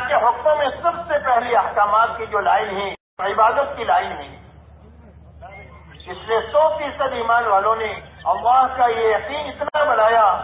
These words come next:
اور آپ کی اتباع کا یقین اتنا بنایا کہ جس کے راستے سے سو فیصد ایمان والوں میں عبادت کے لائن کے سو فیصد احکامات زندہ ہو گئے اور حقیقت کے ساتھ زندہ ہو گئے۔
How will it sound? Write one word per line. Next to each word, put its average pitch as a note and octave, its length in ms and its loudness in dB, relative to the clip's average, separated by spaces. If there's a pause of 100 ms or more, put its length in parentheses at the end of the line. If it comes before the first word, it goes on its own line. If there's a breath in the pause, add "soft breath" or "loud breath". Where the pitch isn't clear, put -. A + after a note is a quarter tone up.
(240)
اور F#3+ 140 2
آپ A#3+ 200 4 (100)
کی B3+ 60 -8
اتباع C4 380 0 (100)
کا C4+ 80 0
یقین D#4+ 380 -2
اتنا C4 300 2
بنایا G#3+ 420 4 (300)
کہ G3 180 -2
جس A3 200 -2
کے G3+ 100 2
راستے F#3 360 2 (100)
سے A3 120 -2 (540)
سو D4 120 6 (160)
فیصد C#4 540 -4
ایمان A3+ 380 2
والوں G3+ 280 4
میں A3 160 -2 (480)
عبادت A#3 540 2
کے B3 120 -2
لائن A#3 280 2 (100)
کے A3+ 100 0 (160)
سو D4 120 4 (180)
فیصد B3 400 -6
احکامات G3 680 2
زندہ A#3+ 320 0
ہو - 200 4
گئے F#3+ 240 -2 (320)
اور G#3+ 140 2
حقیقت G3 640 2
کے A#3 180 -2
ساتھ B3+ 280 2
زندہ G3 300 0
ہو - 100 -4
گئے۔ - 160 -14